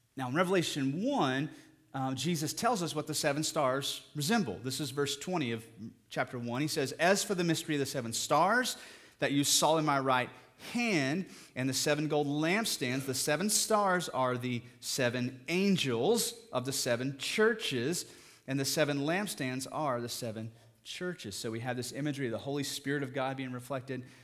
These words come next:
by seven. We have the seven lampstands reflecting the seven churches. We have the seven stars symbolizing the seven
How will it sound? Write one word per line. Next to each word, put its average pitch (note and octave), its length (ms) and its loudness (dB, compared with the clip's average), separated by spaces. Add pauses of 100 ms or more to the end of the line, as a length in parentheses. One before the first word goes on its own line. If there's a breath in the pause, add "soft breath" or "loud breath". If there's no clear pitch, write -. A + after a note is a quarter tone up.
(140 loud breath)
by B2 160 -2
seven. B2+ 500 -2
We A#2+ 80 -4
have A#2+ 100 -6
the A2+ 80 -6
seven C3 460 -2 (160 loud breath)
lampstands C3 600 -2
reflecting C3 360 -4
the A#2+ 80 -4
seven C3 400 -4
churches. C3+ 640 -4 (240 loud breath)
We A#2 80 -4
have A#2+ 80 -2
the B2 80 -4
seven C#3 320 2
stars D3 680 4 (320 loud breath)
symbolizing C#3 680 2
the C3 80 0
seven C#3 340 -2